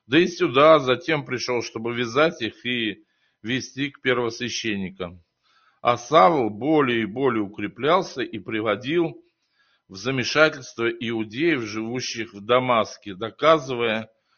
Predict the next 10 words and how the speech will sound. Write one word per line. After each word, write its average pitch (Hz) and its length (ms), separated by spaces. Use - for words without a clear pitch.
что - 280
сей 180 640
есть 123 760
Христос. - 840
Ну, 131 80
вот 113 120
до 104 100
сего 110 260
места 113 400
достаточно. 92 680